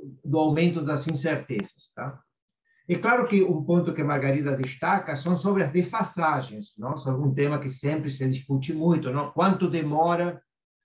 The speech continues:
esses indicadores, é, financeiros piorarem e quanto que isso demora para, é, o setor,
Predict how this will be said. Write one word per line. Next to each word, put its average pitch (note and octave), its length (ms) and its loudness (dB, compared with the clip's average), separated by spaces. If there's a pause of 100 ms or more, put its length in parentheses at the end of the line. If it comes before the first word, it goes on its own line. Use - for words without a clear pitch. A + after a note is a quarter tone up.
(140)
esses C#3 340 -6
indicadores, C#3 1400 -4 (100)
é, A2+ 640 -6 (360)
financeiros D#3 720 4
piorarem D#3+ 800 2
e C#3 180 -2
quanto F3 280 0
que E3+ 80 -8
isso D#3 160 -10
demora E3 400 -2
para, E3 280 -2 (360)
é, C#3 180 -6
o D3 120 -8
setor, C#3+ 720 0